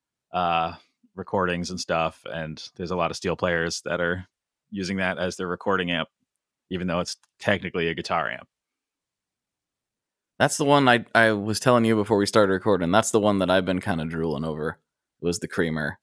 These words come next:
Speaker 2: I'm like, "Hmm."
Speaker 1: Yeah,
Speaker 2: Just
Speaker 1: that
Speaker 2: seems
Speaker 1: is,
Speaker 2: that,
Speaker 1: that's the
Speaker 2: mm.
Speaker 1: one.
Speaker 2: But then you dropped a little bit of,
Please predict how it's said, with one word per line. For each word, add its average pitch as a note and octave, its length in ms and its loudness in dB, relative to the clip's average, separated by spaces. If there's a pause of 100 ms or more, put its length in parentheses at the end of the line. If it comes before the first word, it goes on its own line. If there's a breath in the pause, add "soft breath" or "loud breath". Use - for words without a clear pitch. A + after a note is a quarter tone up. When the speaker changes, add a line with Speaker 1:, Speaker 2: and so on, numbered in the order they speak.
(120)
Speaker 2:
I'm F2 80 -8
like, - 200 -10
"Hmm." E2+ 500 -4 (120)
Speaker 1:
Yeah, G#2 300 2 (100)
Speaker 2:
Just G2+ 220 2
Speaker 1:
that A2+ 60 2
Speaker 2:
seems B2 340 0
Speaker 1:
is, F#2 100 2
Speaker 2:
that, F2 80 -10 (420 loud breath)
Speaker 1:
that's F#2+ 180 0
the A#2 100 4
Speaker 2:
mm. A2+ 40 4
Speaker 1:
one. A#2+ 320 4 (1500 soft breath)
Speaker 2:
But G#2 100 -4
then C#3+ 160 6
you F3+ 80 6
dropped D#3 320 4
a C#3 40 6
little C#3 200 6
bit B2+ 220 6
of, A2+ 200 4